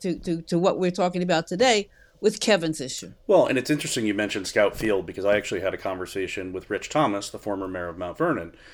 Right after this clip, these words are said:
Speaker 2: And as you all know, Scout Field is, is a county park, but jointly administered by Eastchester, Mount Vernon, and Yonkers. And I guess when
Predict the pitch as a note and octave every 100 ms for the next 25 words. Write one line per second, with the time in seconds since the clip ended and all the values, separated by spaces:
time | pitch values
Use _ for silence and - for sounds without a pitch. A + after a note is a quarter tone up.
0 | - - - A2+ A2 G2+ C3+ D3 F#2 F#2
1 | F#2 G2+ - C3+ - B2 A2 G#2 G2 F#2
2 | E2+ - F#2 E2 - - F#2 - A3 G#3+
3 | D3+ C3+ B2+ - A2 - C#3 A#2+ A2+ G#2
4 | G#2 - G#2 F#2 G2+ F#2 F2+ F2 - -
5 | _ _ - A2+ - A2 - G2 F#2 -
6 | _ G#2 F2+ - F2 E2+ E2+ E2 F2+ F2
7 | E2+ - - - _ _ - - - _
8 | A2 A2 A#2 A2 C3 - A#2 A2+ G#2+ G2+